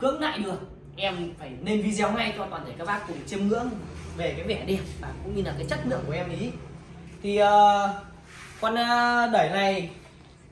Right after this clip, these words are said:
là con, ờ, N A sáu trăm cộng, được, ờ, nhà em thanh lý từ bên, là chọn lọc được từ bên bãi chung nhá, vừa mới về xong, anh em vừa vệ sinh các thứ xong đây thì phải lên, lên ngay cho các bác,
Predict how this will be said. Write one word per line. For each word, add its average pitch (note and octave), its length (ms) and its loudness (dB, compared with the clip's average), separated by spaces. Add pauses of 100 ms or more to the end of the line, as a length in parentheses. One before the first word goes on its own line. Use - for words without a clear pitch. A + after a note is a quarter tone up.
(140)
là F3+ 240 -2
con, A3+ 180 6
ờ, A3 440 0 (280)
N E3+ 80 -2
A G#3 300 4
sáu F#3+ 180 0
trăm A3 180 -2
cộng, - 200 4 (920)
được, D3+ 180 -6
ờ, C#3+ 520 4
nhà D3+ 120 0
em F3 420 0
thanh F3 220 0
lý D3+ 220 2
từ D#3 160 6 (100)
bên, E3 480 0 (460)
là F#3 180 4
chọn A3+ 200 -2
lọc A3 240 4
được D3+ 140 0 (180)
từ D3 140 2
bên D#3+ 200 6
bãi C#3+ 200 6
chung F3+ 220 6
nhá, G3 120 6 (300)
vừa D3 160 6
mới C3+ 140 2
về D#3 180 6
xong, F3 260 2 (400)
anh F3+ 180 4
em F3 120 8
vừa D#3+ 140 8
vệ D3 160 2
sinh F#3 220 4
các G3 140 4
thứ D#3+ 120 -2
xong F#3 200 6
đây F3+ 120 8 (920)
thì C#3 160 -2
phải B2+ 140 -4
lên, F3 360 8
lên F3 220 6
ngay G3 200 8
cho F#3+ 80 -2
các F#3+ 120 4
bác, G#3+ 240 6